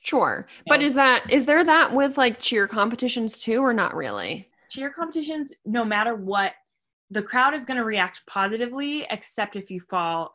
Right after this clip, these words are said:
Speaker 2: and stuff like that. So I think what's stress-, stressful about that is, like, you don't know if someone on your team is gonna fall or bust, or you don't know if
Speaker 1: Right.
Speaker 2: the whole team is gonna hit the routine.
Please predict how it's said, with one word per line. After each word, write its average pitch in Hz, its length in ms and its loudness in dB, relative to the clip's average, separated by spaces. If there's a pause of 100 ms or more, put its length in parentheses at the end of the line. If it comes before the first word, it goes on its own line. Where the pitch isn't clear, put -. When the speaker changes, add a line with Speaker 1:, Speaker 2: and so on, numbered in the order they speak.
Speaker 2:
and 170 160 -8
stuff - 180 -16
like 165 120 -12
that. 147 200 -12
So 214 80 -2
I 208 60 -2
think 214 320 -6 (340)
what's 196 220 -4
stress-, - 720 -6 (360)
stressful 208 440 -6
about 185 340 -2
that 180 320 0
is, 180 140 -8
like, 160 280 -6 (440)
you 233 140 -2
don't 220 180 -2
know 208 500 0
if 202 200 -8
someone 190 300 -4
on 175 120 -2
your 170 80 -10
team 165 480 -12
is 170 160 -12
gonna 156 580 -8 (420)
fall 170 540 2
or 180 80 -6
bust, 165 460 -4
or 180 80 -6
you 185 120 -4
don't 180 120 -6
know - 60 2
if - 60 0
Speaker 1:
Right. - 200 -6 (200)
Speaker 2:
the 196 60 -14
whole 185 140 -6
team 185 240 -10
is 170 120 -12
gonna 160 140 -10
hit 165 360 -12 (120)
the 170 120 -10
routine. 156 580 -18